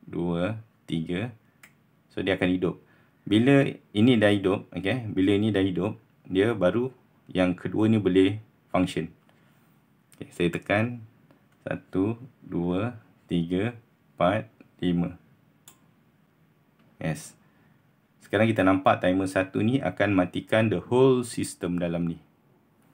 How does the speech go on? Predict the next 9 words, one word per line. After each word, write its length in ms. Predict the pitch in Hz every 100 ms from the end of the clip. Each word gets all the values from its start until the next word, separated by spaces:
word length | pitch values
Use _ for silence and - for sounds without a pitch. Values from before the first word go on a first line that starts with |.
| _ _ _ _ _ _ _ _ _ _ _ -
Okey, 240 | 107 98 110
sekali 320 | - 82 90
lagi 60 | 90
saya 140 | 80
tek-, 240 | - 85 -
saya 240 | _ - 87
cuba. 400 | - 87 101 147 123 - _ _ -
Okey, 160 | 98
satu, 560 | 104 80 - 92 117